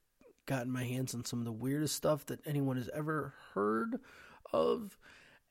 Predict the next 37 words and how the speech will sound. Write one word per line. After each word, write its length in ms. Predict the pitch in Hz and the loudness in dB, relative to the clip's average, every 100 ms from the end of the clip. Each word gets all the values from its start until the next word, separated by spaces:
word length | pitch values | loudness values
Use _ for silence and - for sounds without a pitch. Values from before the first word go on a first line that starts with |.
| _ | _
and 720 | 175 170 160 160 160 151 - | -2 -2 0 -2 -2 -4 -6
some 380 | - - 170 185 | -6 0 2 2
stuff 320 | - 175 156 | 2 0 2
that 100 | 156 | 2
everybody 420 | 139 135 123 104 | 2 2 0 -2
knows. 480 | 78 67 - - - - | -6 -12 -12 -10 -10 -10
So 400 | - - 65 - - - _ - - _ _ _ - _ - - - | -8 -8 -8 -12 -16 -20 _ -20 -20 _ _ _ -20 _ -20 -6 2
I 80 | |
don't 160 | 156 165 | 4 4
discriminate 540 | 160 - 147 131 131 | 2 2 4 4 4
when 100 | 135 | 0
it 60 | 127 | -2
comes 220 | 127 123 | -2 -2
to 60 | 113 | 0
music. 360 | 147 156 156 - - - - | 2 4 0 -8 -20 -20 -4
I 60 | 120 | -2
love 140 | 120 | 0
everything 460 | 123 120 - 120 117 | 0 -2 -2 -4 -2
back 280 | 110 110 - _ _ | -4 -6 -8 _ _
to 200 | - 110 | -10 -8
even 220 | 107 113 104 | -6 -6 -6
classical, 880 | - - 139 - 147 - 143 135 139 - - - _ | -6 0 0 0 -2 -2 0 0 -4 -12 -20 -20 _
jazz, 680 | - 127 135 131 131 - - | -2 2 2 4 2 0 0
all 180 | 127 117 | 0 0
that 100 | 107 | -4
happy 180 | 104 | -8
stuff. 320 | 120 - - - - - - | -10 -12 -14 -20 -20 -20 -10
So 420 | - - 190 165 | 2 10 10 10
this 340 | 143 202 - 147 | 8 8 8 4
week, 520 | 123 131 - - - | 0 0 -4 -10 -8
as 340 | - 135 135 131 | -2 0 0 0
some 200 | - 123 | 0 0
of 160 | 120 | 0
you 100 | 127 | 0
do 220 | 127 117 123 | 0 0 0
know, 340 | 104 113 180 - | 0 -4 -4 -4
Eminem, 640 | 113 110 101 104 175 | -2 0 -2 0 0